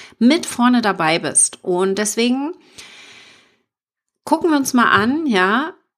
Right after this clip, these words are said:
was können wir denn jetzt hier machen? Das Ziel ist eigentlich, dass die künstliche Intelligenz, zumindest so ist es mein Wunsch, mein Traum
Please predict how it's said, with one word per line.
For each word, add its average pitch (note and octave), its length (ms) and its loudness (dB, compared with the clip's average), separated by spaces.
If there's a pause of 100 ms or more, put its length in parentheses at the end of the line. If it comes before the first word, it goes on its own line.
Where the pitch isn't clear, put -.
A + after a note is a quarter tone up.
was G#3 300 -4
können A#3+ 280 0
wir A#3 100 0
denn A3 160 -4
jetzt A3 260 -6
hier G#3+ 140 -2
machen? - 500 -6
Das - 240 -8
Ziel C4 380 0
ist - 260 -4
eigentlich, A#3+ 760 -2
dass G#3+ 260 -8
die G#3+ 160 -10
künstliche B3+ 460 -6
Intelligenz, G3 720 -4
zumindest G3+ 500 -4
so B3+ 260 2
ist G#3 160 -2
es F#3+ 160 -4
mein F3 540 -2
Wunsch, B3 320 0
mein E3+ 260 -4
Traum G3+ 520 0